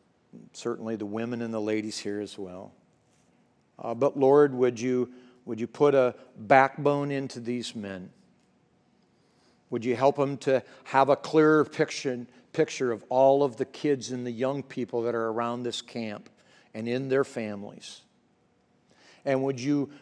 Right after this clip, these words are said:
would you give us a little of the spirit that Enoch got when, uh, Methuselah, at the age of sixty-five, when he was born, how he walked with you from that moment on?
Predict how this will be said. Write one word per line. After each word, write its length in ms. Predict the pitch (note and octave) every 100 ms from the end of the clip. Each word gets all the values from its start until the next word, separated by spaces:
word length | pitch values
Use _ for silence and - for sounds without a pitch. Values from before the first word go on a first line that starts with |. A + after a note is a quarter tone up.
| -
would 160 | C#3+
you 100 | B2+
give 260 | B2+ D#3 D3+
us 180 | D#3 -
a 60 |
little 360 | C3 D3 D#3 D#3
of 140 | D3
the 80 | A#2
spirit 720 | - - - D#3+ C3+ C3+ - - - C3
that 280 | B2 -
Enoch 340 | D3+ D3+ D3+ D#3 C#3+
got 500 | C3 A#2+ A#2+ - - - _
when, 420 | C3 B2 B2 B2+ - - A2 G#2
uh, 160 | A#2 A#2
Methuselah, 760 | B2 - E3 D#3 - B2 B2
at 100 | A2+
the 140 | B2+
age 240 | B2+ C#3+ B2
of 120 | B2
sixty-five, 580 | - C#3 - B2 B2 A#2
when 140 | A#2
he 240 | G2 C#3 C3+
was 280 | C3+ -
born, 580 | - G#2 A#2+ B2+ B2 A2+
how 280 | - A2 A#2
he 160 | A2 A#2
walked 400 | G#2 B2 B2+ B2+
with 180 | G#2+
you 140 | B2+ A#2
from 200 | - A2
that 200 | A2 A#2
moment 320 | G#2+ A2 G#2
on? 280 | G2 G#2